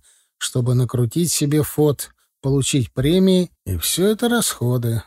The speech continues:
начиная хотя бы с того, что самосвальный кузов можно и на основном конвейере поставить, не надо машину в другой город гнать, но гонят,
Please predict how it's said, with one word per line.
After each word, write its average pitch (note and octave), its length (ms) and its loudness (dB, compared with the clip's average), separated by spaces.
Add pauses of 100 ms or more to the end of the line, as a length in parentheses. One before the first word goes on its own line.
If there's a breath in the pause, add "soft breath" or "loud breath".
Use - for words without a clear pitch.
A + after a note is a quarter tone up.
начиная C3 500 2
хотя C3+ 340 0
бы A#2 140 0
с - 80 -2
того, C#3 300 0
что - 160 -4
самосвальный D3 720 0
кузов E3 440 0
можно C#3+ 540 2
и C#3 80 -4
на B2+ 140 2
основном A#2+ 560 0
конвейере E3+ 560 4
поставить, A2+ 760 -2 (280 loud breath)
не C3+ 160 4
надо C3+ 260 0
машину E3+ 480 2
в A#2 60 0
другой C#3+ 340 4
город C3 340 2
гнать, A#2+ 460 0
но D#3+ 220 0
гонят, D#3 640 -2